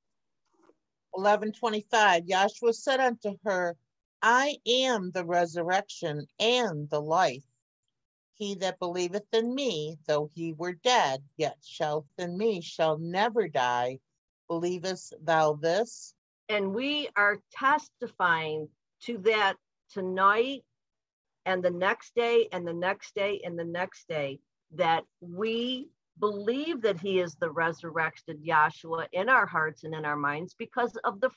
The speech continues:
Speaker 2: fruit that we bear. You, you know, you have to be an idiot to look at a tree and not see the fruit, whether it's good or bad.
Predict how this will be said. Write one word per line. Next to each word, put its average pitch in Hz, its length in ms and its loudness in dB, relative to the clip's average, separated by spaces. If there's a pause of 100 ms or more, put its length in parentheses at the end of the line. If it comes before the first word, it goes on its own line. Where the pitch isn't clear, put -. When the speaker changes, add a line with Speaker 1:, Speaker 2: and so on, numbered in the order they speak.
Speaker 2:
fruit 339 300 -4
that 320 160 -2
we 175 140 -2
bear. 143 460 -2 (800)
You, 247 320 -6
you 240 160 -8
know, 208 360 6
you 240 160 -4
have 320 320 0
to 294 80 -6
be 226 180 -2
an 208 160 0
idiot 262 520 2
to 180 200 -10
look 262 220 0
at 208 140 -2
a 185 80 -6
tree 254 460 -2
and 180 180 0
not 214 240 4 (160)
see 196 440 -6 (140)
the 196 100 0 (120)
fruit, 277 200 2
whether 180 360 4
it's 175 140 -4
good 208 220 0
or 170 60 -2
bad. 147 380 -2